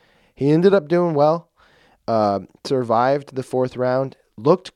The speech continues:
good in the fifth round. Was actually putting it on Volkanovski quite a bit in the fifth round.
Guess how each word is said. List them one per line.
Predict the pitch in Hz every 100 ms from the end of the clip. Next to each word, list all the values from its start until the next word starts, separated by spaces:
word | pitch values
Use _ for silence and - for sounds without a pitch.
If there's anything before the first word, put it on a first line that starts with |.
| -
good | 123 147
in | 139 110
the | 90
fifth | 123 120 104
round. | 90 87 104
Was | 101
actually | 131 - 131
putting | - 135 120
it | 110
on | - 107 107
Volkanovski | 104 98 101 95 - 95
quite | - 107
a | 98
bit | 110
in | 80
the |
fifth | 87 107 -
round. | 101 95 101